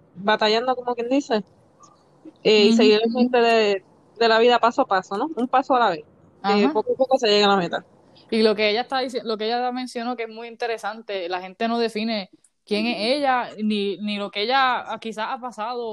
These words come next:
Speaker 2: o las decisiones que ha tomado, no define quién tú eres. O sea,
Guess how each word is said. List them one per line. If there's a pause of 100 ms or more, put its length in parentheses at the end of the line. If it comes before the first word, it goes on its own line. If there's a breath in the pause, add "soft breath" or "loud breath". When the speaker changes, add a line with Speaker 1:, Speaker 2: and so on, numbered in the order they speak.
(140)
Speaker 2:
o
las
decisiones
que
ha
tomado, (340)
no
define
quién
tú
eres.
O
sea,